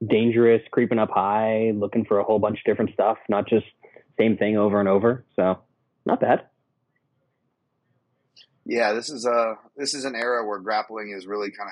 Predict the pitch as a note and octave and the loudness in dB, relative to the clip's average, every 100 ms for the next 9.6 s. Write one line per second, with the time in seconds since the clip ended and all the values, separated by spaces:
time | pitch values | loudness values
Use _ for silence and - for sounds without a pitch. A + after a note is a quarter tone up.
0 | G2 G#2 F#2+ F#2+ F2 F#2 F2+ G2 F2 F2+ | -12 -14 -14 -18 -12 -10 -10 -10 -12 -12
1 | F2+ F2+ - F2 E2+ E2 - _ _ _ | -10 -10 -12 -10 -10 -12 -20 _ _ _
2 | _ _ _ _ _ _ _ _ _ _ | _ _ _ _ _ _ _ _ _ _
3 | _ _ _ _ _ _ _ - G2 G2+ | _ _ _ _ _ _ _ -6 -2 -2
4 | G2+ G#2+ G#2+ G2+ G2+ G2 G#2 F#2 F2+ F2 | -4 -6 -6 -4 -4 -4 -8 -12 -12 -12
5 | E2+ F2+ F2+ F2+ F#2 F2+ F2+ F2 F2+ E2+ | -10 -10 -8 -8 -6 -6 -4 -4 -6 -10
6 | E2 D#2+ D#2+ F2 F2 F2 F2 F2+ F2+ E2+ | -14 -16 -16 -12 -8 -6 -6 -4 -4 -6
7 | F#2+ F2 F2+ F2 F2+ - F#2+ E2+ E2 - | -6 -8 -10 -10 -10 -8 -8 -8 -8 -2
8 | F2+ F2 E2+ E2 _ E2+ E2+ - - _ | 0 2 0 -4 _ -20 -20 -20 -20 _
9 | E2+ E2 E2 E2 E2+ E2 | -20 -12 -10 -10 -14 -20